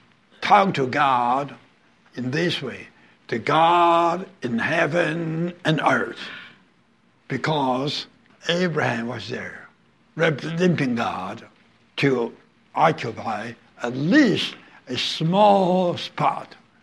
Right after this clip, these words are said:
of the land. That small spot is the base of God's kingdom on this earth. But this good land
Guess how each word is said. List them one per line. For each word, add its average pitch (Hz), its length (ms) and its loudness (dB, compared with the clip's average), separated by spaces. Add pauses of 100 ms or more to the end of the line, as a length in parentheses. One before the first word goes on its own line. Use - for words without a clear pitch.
(280)
of 127 200 -4
the 117 100 -4
land. 104 440 -8 (760)
That 185 240 6
small 202 400 4
spot 123 640 -2 (280)
is 156 160 0
the 143 100 -4
base 147 600 2 (280)
of 131 180 -4
God's 120 380 -2
kingdom 175 580 2
on 175 180 -2
this 175 200 -2
earth. 202 440 2 (1080)
But 139 340 2
this 220 220 2
good 175 240 4
land 135 560 -2